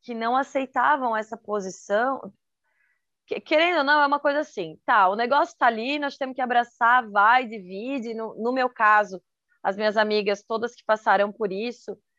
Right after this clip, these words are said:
elas se dividiam com o marido, tá tudo certo, mas assim, o problema são as que não têm esse respaldo do marido em casa, fica tudo realmente pra elas, elas se perdem, não sabem como fazer aquilo,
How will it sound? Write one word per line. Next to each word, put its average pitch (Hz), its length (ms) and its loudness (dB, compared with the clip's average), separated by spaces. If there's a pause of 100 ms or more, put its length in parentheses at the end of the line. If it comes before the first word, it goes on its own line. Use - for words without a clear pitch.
(120)
elas 190 420 0
se 226 200 -12
dividiam 190 540 -4
com 196 100 -8
o 170 40 -10
marido, 208 520 -4
tá 220 100 -4
tudo 277 220 -8
certo, - 360 -2 (540)
mas 214 280 0
assim, 233 340 -6
o 226 60 -2
problema 226 680 -2
são 214 280 -4
as 220 160 -4
que 233 140 -12
não 240 240 -6
têm 247 220 -2
esse 233 180 -10
respaldo 208 560 0
do 240 100 -8
marido 208 300 -6
em 196 100 -10
casa, 180 480 -4 (1120)
fica 254 320 -4
tudo 262 300 -4
realmente 247 540 2
pra 214 180 0
elas, 202 420 2
elas 233 300 0
se - 140 -14
perdem, 240 500 -4
não 233 160 -14
sabem 240 480 0
como 233 320 -4
fazer 208 380 -4
aquilo, 208 540 -8